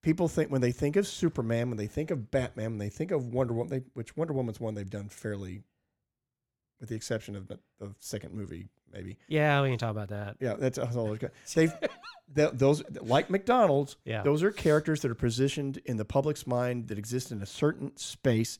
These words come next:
Speaker 2: Mm-hmm.
Speaker 1: and its roots go very deep.
Speaker 2: Yeah, yeah. You can, uh, try, I like, deviating is a strong word, but,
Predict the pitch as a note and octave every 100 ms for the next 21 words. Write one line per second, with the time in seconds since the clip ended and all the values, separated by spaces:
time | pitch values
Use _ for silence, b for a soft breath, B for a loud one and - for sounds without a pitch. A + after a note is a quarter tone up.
0 | _ A2+ D3 F3 _ _ _ _ - B2
1 | A#2 - A#2 D3 D3+ - B2+ G#2 G#2 A#2
2 | A2+ G#2+ F#2 G#2 - - - _ _ _
3 | - G#2 G2+ - A#2 G#2+ G#2+ B2+ C#3+ D3+
4 | C3 A#2 A2 D3 D#3 C#3+ A#2 A#2 B2 A2+
5 | A2+ b b b b b D#3+ F3 C#3+ C#3
6 | C3+ B2 A#2 A2 G#2 A#2 G#2 G2 G2 -
7 | _ _ _ _ - - B2 A2 G#2+ G#2
8 | G2 B2 B2 G2+ G2